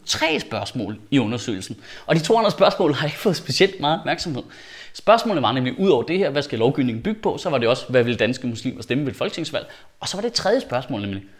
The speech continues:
synes danske muslimer, at det er forenligt at være troende muslim og så stemme til et folketingsvalg? Og syvogfirs komma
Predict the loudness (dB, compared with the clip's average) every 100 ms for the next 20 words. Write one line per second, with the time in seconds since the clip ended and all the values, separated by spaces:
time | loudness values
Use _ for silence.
0 | _ _ _ _ -8 0 2 2 -2 -4
1 | -6 -6 -6 -4 -2 0 -2 -2 -6 -6
2 | -8 -4 -4 -2 -4 -4 -6 -4 -2 -4
3 | -2 -4 -4 -8 -8 -4 -4 -4 -8 -6
4 | -6 -6 -10 -12 -14 -16 -20 -20 -16 -8
5 | -6 -2 0 -2 -4 -14 -16 -10 -8 -8
6 | -12 -10